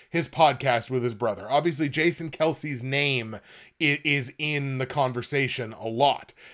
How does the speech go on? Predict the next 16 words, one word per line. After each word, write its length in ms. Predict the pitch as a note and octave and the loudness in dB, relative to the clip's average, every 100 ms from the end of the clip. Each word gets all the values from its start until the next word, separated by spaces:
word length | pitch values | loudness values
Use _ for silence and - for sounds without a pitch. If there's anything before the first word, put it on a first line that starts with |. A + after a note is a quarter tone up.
| - | -18
Lane 320 | - C3 C#3 C#3 | -6 -2 -2 2
Johnson's 580 | D#3+ D#3 C3+ C3+ B2 | 2 2 0 -4 -6
name 280 | A#2+ A#2 A2+ | -4 -4 -4
is 120 | A2+ | -6
in 120 | A#2 A#2 | -6 -6
the 80 | |
conversation 720 | A#2+ C3 B2+ B2+ D#3 D3 A#2 A2 - | -4 -4 -2 -2 0 -2 -4 -10 -4
a 80 | A#2+ | -2
lot. 600 | A#2+ A#2+ D3 G2+ - - - - | 0 4 6 4 0 -14 -20 -12
Their 200 | B2+ C#3 B2+ | -2 0 2
offensive 540 | C3+ - C#3+ D3+ C3 | 0 0 -2 -2 0
line 320 | C#3+ C#3+ C3 | 0 2 0
is 240 | B2 B2 G#2+ | -4 -6 -8
very 500 | G2+ A2 A2 A2 G#2+ | -4 -2 -2 -4 -4
good. 400 | A#2+ A#2+ - - _ _ _ _ - | -2 -2 -4 -20 _ _ _ _ -2
And, 320 | D3+ D3+ | 2 2